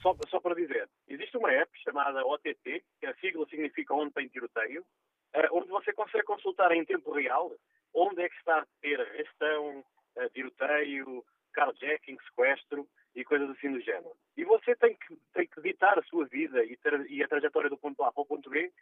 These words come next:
em função disso. Eu passei por isso. Eh, podem pesquisar, isto é, é fidedigno. E é isto, é este tipo de sentimento e este tipo de terror constante que faz com que apareçam Bolsonaros.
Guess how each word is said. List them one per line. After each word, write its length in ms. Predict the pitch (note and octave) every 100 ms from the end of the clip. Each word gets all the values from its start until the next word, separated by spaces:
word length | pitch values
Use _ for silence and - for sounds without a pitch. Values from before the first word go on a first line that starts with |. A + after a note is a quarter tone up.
| _
em 120 | - F4
função 360 | F4+ E4+ F#4
disso. 200 | E4+ C4+ -
Eu 80 | A4
passei 260 | A4+ A#4+
por 140 | - F4+
isso. 140 | - - _ _ _
Eh, 140 | C#3 D3
podem 240 | D#3+ E3 D#3+
pesquisar, 520 | - - A#2+ C#3+ D#3+
isto 380 | D#3 C#3 - C#3+
é, 280 | C3+ B2+ C3
é 80 | B2+
fidedigno. 600 | - C3+ A#2+ A2 F#2 E2+ _ _ _ _ _
E 60 | F3 F#3+
é 220 | F3+ -
isto, 340 | - - C#3+ - _ _ -
é 100 | D#3 D3+ F#4+
este 160 | - _
tipo 160 | - -
de 120 | -
sentimento 520 | E3+ D3+ C3+ C#3 C#3+ -
e 140 | C3+
este 120 | B2 - _ -
tipo 200 | D#3 -
de 80 | C3+
terror 340 | - - D3
constante 480 | - C#3 - G#2+ F#2 - _ _ _ -
que 120 | -
faz 180 | F#3 F3+
com 140 | F#3+
que 80 | F3+
apareçam 420 | F3+ F3 F3+ F3
Bolsonaros. 480 | E3 - D3+ D#3